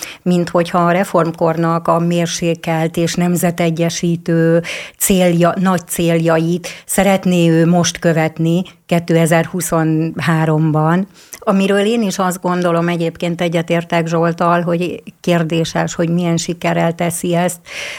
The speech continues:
Nekem, amikor megláttam tegnap ezt a fehér foltot a profilképe helyén, meg a visszaszámlálót, és sejteni lehetett, hogy be fogja jelenteni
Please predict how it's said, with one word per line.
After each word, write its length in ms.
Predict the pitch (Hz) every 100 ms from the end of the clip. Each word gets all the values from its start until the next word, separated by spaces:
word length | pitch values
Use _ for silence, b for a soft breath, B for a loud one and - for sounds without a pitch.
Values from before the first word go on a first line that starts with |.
| B _ _
Nekem, 420 | 190 202 208 180
amikor 680 | 170 175 170 170 165 170 170 165 170
megláttam 720 | - 175 180 165 165 170 165
tegnap 340 | 170 170 165
ezt 180 | 160 -
a 80 | 160
fehér 380 | - 160 160 160
foltot 520 | - 160 156 160 160
a 220 | 156 160
profilképe 720 | - 165 156 160 160 160 160
helyén, 300 | 156 160 170
meg 180 | 165 156
a 60 | 160
visszaszámlálót, 1040 | 165 160 165 156 165 160 160 165 175 175
és 120 | 165
sejteni 460 | - 170 170 160 160
lehetett, 380 | 156 156 160 156
hogy 140 | 160
be 100 | 151
fogja 540 | 151 165 151 151 156 156
jelenteni 720 | 180 156 156 151 156 156 160